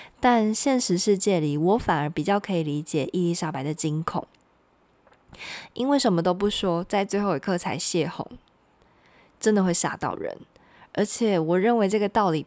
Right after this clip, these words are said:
并不只存在于爱情关系，任何一段关系这样子做都是危险的。反而渐进式的表达好感，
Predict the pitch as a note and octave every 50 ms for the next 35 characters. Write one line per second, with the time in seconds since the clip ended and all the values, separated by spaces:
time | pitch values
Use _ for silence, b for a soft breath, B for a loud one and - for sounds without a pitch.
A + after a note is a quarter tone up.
0 | - _ B3+ A#3 G3+ G3 - G#3+ G#3+ G3+ - E3+ D#3 D#3+ - F3 D#3 D#3 - F#3
1 | F3 D#3+ D3+ - - F3 F3 - - D3 - E3+ - D3 C#3+ D3 E3+ - - D3+
2 | D3 D3+ E3+ A3 A3+ G#3+ G#3+ F3 E3+ - F#3+ F3+ F3 - E3 D#3 D#3+ F3 - E3
3 | D3+ D3 D#3 F3+ - _ - A3+ G#3 F#3+ F#3 E3+ D#3 D#3 - F#3+ F3 E3+ E3+ F3
4 | F3+ F#3 F3+ E3 D3 D3+ C#3+ E3+ - - C#3+ - - A3 - - - - B B
5 | B B B B B B B B B B B B - - F#3 E3+ E3+ F3 F3 -
6 | C4 C4 B3 B3+ C4 B3+ B3 A#3+ - - A#3+ G#3 F3+ - - E3+ - - C#3+ C#3+
7 | E3 - - - D#3 D3 D#3 - - F3+ D#3 - -